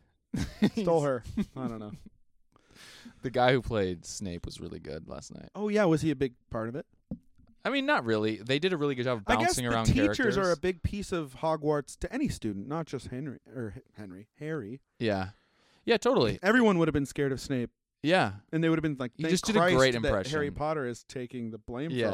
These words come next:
Speaker 2: all this shit." Yeah.
Speaker 1: Yeah. It was funny to see them, like, being kinda, like, not liking Harry. You know what I mean? Like, the other side
Speaker 2: Of course,
Speaker 1: of, like,
Speaker 2: he's a
Speaker 1: yeah, he's off doing
Speaker 2: tryhard. He's
Speaker 1: this
Speaker 2: like
Speaker 1: and
Speaker 2: a,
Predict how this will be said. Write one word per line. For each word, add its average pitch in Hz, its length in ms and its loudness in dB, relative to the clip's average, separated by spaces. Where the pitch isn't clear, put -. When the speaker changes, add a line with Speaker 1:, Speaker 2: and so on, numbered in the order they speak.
Speaker 2:
all 107 60 -6
this 104 120 -8
shit." 110 400 -14
Yeah. 131 180 -12
Speaker 1:
Yeah. 90 300 -2
It 139 40 -2
was 147 160 -2
funny 160 240 2
to 120 80 2
see 120 180 -2
them, 104 220 0
like, 92 240 -4
being 92 180 -6
kinda, 85 340 -10
like, - 140 -16
not 98 220 -4
liking 92 320 -8
Harry. 82 340 -14
You 98 120 -10
know 90 80 -8
what 87 40 -8
I 85 60 -10
mean? 85 200 -10
Like, 98 180 -10
the 123 120 -2
other 127 240 6
side 107 400 4
Speaker 2:
Of 92 60 0
course, 208 180 4
Speaker 1:
of, - 60 -4
like, - 20 2
Speaker 2:
he's 165 80 0
a 180 60 2
Speaker 1:
yeah, 180 60 4
he's 117 100 2
off 165 380 6
doing - 200 4
Speaker 2:
tryhard. 127 200 2
He's 135 80 4
Speaker 1:
this 135 100 2
Speaker 2:
like 165 100 0
Speaker 1:
and 104 120 -2
Speaker 2:
a, 131 360 -4